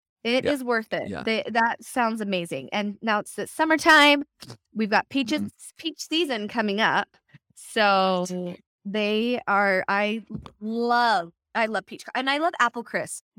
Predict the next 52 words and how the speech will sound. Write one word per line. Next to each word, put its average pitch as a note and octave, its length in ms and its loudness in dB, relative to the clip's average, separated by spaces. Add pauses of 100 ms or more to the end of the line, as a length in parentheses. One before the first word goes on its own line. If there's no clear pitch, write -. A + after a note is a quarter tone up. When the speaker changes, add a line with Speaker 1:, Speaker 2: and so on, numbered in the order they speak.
Speaker 1:
It's - 200 -4
kind G#4 200 -2
of A#4+ 60 -10
a - 40 -6
toss B3+ 300 2
up - 160 0
for F#3 80 0
me, F3 320 -2
peach - 220 -8
cobbler E3 420 -2
and E3 140 -6
apple D#3+ 240 -8
Speaker 2:
Okay. - 120 -10
Speaker 1:
crisp. G3+ 300 -10
Like, - 120 -10 (100)
they're G3 100 -6
both B3+ 240 -6 (180)
Speaker 2:
I - 60 -4
Speaker 1:
really, D#3+ 380 0
really - 240 -10
good. - 240 -18
Speaker 2:
I A#2+ 40 2
respect B2 400 0
that. - 220 -6
Speaker 1:
<laughs> - 60 -20 (440)
I B3 220 8
do A3 180 2
respect F#3+ 280 -2
that. - 180 -2
So B3+ 120 0
it's - 200 0
funny B3 220 0
that G3+ 220 0 (220)
that's, - 380 -4
like, G3 220 0
what F3+ 120 2
I F3 100 0
latched - 280 -4
onto E3 400 -6
from, - 240 -8
like, F3+ 180 0
"Look A3 160 -2
at B3+ 120 0
all G#3 180 6
of A3+ 80 0
your A#3 120 0
Speaker 2:
<laughs> - 20 4
Speaker 1:
amazing G3+ 400 0
accomplishments." B3 840 2
And C#4 100 4
I'm C4+ 120 4
like, B3+ 180 6